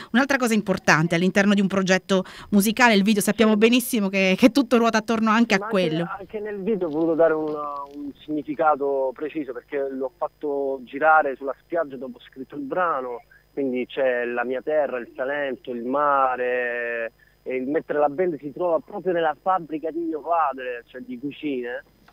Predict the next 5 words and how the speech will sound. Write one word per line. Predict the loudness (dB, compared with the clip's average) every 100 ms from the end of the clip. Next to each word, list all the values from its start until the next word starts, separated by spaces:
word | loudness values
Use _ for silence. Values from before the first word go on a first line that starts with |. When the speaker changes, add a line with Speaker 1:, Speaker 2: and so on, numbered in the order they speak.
| _ -20 _
Speaker 2:
dove | 4 4 6 4
io | 6 6
ho | 4 -2
subito | -10 -10 -8 -4
anche, | -4 -4 _ -4 -2 -2 -2 -4